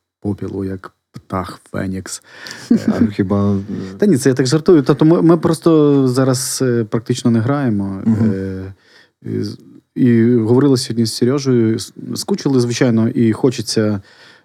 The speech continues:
Speaker 1: е, м, поробити щось нове. Там, е, були, були цікаві задумки, заготовки, чорновички, які, е, чекають свого часу десь там у шухлядці.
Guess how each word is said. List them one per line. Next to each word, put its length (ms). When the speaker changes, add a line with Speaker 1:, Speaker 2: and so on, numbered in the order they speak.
Speaker 1:
е, 60
м, 960
поробити 420
щось 280
нове. 280
Там, 420
е, 160
були, 560
були 140
цікаві 560
задумки, 680
заготовки, 580
чорновички, 600
які, 340
е, 420
чекають 440
свого 240
часу 300
десь 140
там 180
у 40
шухлядці. 680